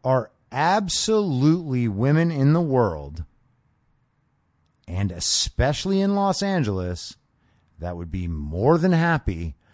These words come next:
for a rich, successful man to come up and do whatever they want. And if you doubt that, move to a big city.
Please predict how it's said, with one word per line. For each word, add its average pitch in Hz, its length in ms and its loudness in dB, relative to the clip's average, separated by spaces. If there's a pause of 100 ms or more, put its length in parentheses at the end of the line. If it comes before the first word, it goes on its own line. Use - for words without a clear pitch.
(160)
for 104 300 -6
a 104 140 -2
rich, 92 480 -4
successful 113 640 -4
man 113 500 0 (1600)
to - 80 -14
come 123 180 0
up 139 100 0
and 135 120 2
do 135 100 2
whatever 127 240 2
they 113 140 0
want. 85 240 -6 (1600)
And 87 120 -8
if 87 140 -10
you 87 200 -10 (100)
doubt 185 380 6
that, 95 440 -6 (1900)
move 131 260 4
to 185 120 4
a 185 40 2
big 190 220 2
city. 240 380 -2